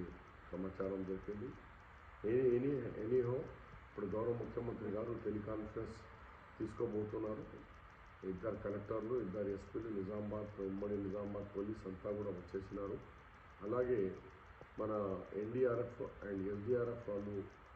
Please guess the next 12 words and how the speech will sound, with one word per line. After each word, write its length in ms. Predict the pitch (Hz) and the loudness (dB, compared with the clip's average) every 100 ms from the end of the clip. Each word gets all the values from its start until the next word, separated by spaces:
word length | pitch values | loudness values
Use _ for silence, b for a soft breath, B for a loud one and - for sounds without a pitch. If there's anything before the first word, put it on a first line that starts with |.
| - - - | -18 -14 -4
కూడా 160 | 113 104 | 2 2
దిగినారు. 460 | 95 101 120 139 | 2 2 2 2
కానీ 260 | 143 123 107 | 2 0 2
నేషనల్ 480 | 101 104 - 123 107 | 0 -2 0 -2 0
హైవే 240 | 117 113 | 0 0
ఇబ్బందిగా 440 | 101 92 107 120 113 | 0 0 0 0 0
ఉన్నందుకు 600 | 107 104 104 98 98 127 107 98 - - - - | 0 2 2 2 2 2 2 -2 -10 -16 -16 -4
వాళ్ళు 200 | 98 107 | -2 0
కూడా 240 | 107 110 95 90 - - - - - | 0 0 0 -2 -8 -16 -18 -18 -4
ఎ-, 220 | 101 113 95 | 0 0 0
ఎట్లనో 360 | 98 127 127 123 107 - - - - | 2 4 6 6 4 -2 -10 -12 -10
అక్కడ 220 | - 101 | -2 -2